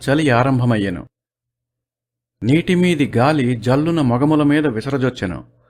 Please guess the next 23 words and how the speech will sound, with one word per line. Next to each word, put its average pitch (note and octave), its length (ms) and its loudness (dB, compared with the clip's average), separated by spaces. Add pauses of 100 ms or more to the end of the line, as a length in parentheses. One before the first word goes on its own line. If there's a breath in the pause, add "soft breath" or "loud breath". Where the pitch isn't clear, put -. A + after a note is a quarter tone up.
(400 soft breath)
నీటి D#3 280 2
తుంపర D#3 380 -2
పైనబడెను. A#2 640 -2 (1120)
చేతులతో F3 500 0
తడుముగా C3 640 0
ఇసుకయు, D#3+ 580 -2 (380 soft breath)
మరికొంత D3+ 560 0
చాచి D#3+ 280 0
తడుముగా C#3+ 720 0 (260 loud breath)
వ్రేళ్లు E3 440 2
వంకలు D3+ 380 2
పోజేయు D3+ 520 0
చల్లని D3+ 500 0
నీరము C3 640 0
చేతులకు D3 360 0
తగిలెను. A2+ 460 0 (1000 soft breath)
నా C#3+ 120 2
మిత్రుడక్కడు C#3 840 0
కూడదెచ్చిన E3 520 0
చెంబుతో D3 500 0
కొంత C3+ 300 -4
నీరము C#3 380 2
ముంచెను. A2+ 540 -2